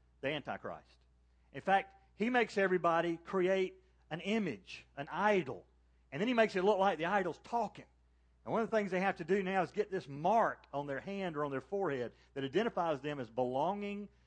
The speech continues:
to the beast, the Antichrist, who wants to be worshipped. Well, backing up then from that happening, how did he go about accomplishing all this? Well, he had a, a, a cohort, and it's this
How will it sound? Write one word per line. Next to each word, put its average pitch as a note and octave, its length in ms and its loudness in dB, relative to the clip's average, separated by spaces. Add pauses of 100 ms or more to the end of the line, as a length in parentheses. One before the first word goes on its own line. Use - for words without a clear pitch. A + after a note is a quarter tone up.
(240)
to F3 420 2 (300)
the A2 60 -12
beast, B2 400 -6
the - 120 -16
Antichrist, B2 580 -6
who B2+ 100 -10
wants B2+ 200 -10
to - 80 -20
be A#2+ 100 -8
worshipped. B2 440 -4 (400)
Well, C3+ 200 -4 (140)
backing A3+ 420 -2
up G3+ 360 2
then G#2 320 -8 (140)
from A2+ 300 -8
that E3 200 0
happening, C#3 480 -6 (480)
how A3+ 220 0
did A#3 120 0
he G#3+ 120 -2
go G3 240 2
about F3 380 0 (540)
accomplishing C#3 600 -6
all G2+ 140 -6
this? F#2+ 200 -8
Well, D3+ 220 2
he D#3 120 -4
had F3+ 220 2
a, C#3 160 2 (480)
a, A#2+ 60 -2
a A2 280 -4
cohort, E3+ 680 0
and C3 100 -8
it's D3 140 -12
this D3 340 -6